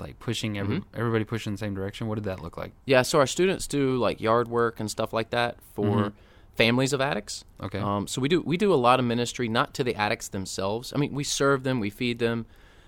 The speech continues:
Speaker 2: but most of our ministry is geared towards the family members of addicts or the close associates or friends of addicts, because they're the ones who, who really, really suffer. Um, they're the
Speaker 1: Yeah.
Speaker 2: ones who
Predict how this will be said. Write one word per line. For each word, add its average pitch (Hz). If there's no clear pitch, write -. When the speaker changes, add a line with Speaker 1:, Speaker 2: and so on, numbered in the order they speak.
Speaker 2:
but -
most 160
of 139
our 120
ministry 110
is 101
geared 101
towards -
the 90
family 113
members 82
of -
addicts -
or 87
the 87
close -
associates 92
or -
friends 98
of -
addicts, -
because 90
they're 123
the 139
ones 95
who, 87
who 92
really, 104
really 87
suffer. -
Um, 85
they're 113
the 120
Speaker 1:
Yeah. 107
Speaker 2:
ones 101
who 92